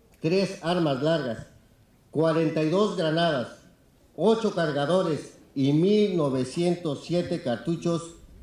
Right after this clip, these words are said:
de diferentes calibres. Asimismo, por resolución de las autoridades judiciales, se ha decretado el decomiso de trescientos cincuenta y cinco armas de fuego cortas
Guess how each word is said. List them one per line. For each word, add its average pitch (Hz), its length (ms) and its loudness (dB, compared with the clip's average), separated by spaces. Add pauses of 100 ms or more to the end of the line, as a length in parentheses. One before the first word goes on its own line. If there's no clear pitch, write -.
(200)
de 120 160 0
diferentes 123 640 0
calibres. 101 460 -4 (1200)
Asimismo, 165 840 2 (840)
por 135 160 2
resolución 160 680 2
de 196 80 2
las 170 140 2
autoridades 160 680 0
judiciales, 185 840 0 (500)
se - 240 -2
ha 185 120 4
decretado 180 580 2
el 160 100 0
decomiso 165 560 2
de 147 120 0
trescientos 175 680 -2
cincuenta 139 420 0
y 131 80 -2
cinco 170 340 0
armas 165 260 0
de 135 100 -4
fuego 117 420 -6 (1160)
cortas 160 460 -2